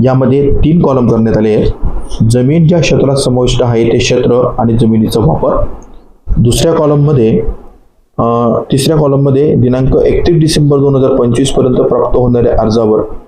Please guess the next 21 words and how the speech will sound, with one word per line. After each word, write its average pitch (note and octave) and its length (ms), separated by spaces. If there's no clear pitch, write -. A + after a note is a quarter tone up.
म्हणजे, E3 380
अ, A#2+ 60
अधिमूल्याची C3 580
रक्कम B2+ 360
आणि C3+ 320
एकतीस C3+ 320
डिसेंबर D3+ 420
दोन C#3+ 140
हजार C3+ 220
पंचवीस C3 360
नंतर C3 320
प्राप्त B2+ 240
होणाऱ्या A#2+ 280
अर्जावर A#2 420
आकारायच्या A#2 580
अधिमूल्याची A2 480
रक्कम B2+ 340
पंच्याहत्तर A#2+ 440
टक्के A2 300
असं A2+ 160
म्हटलंय. A2 320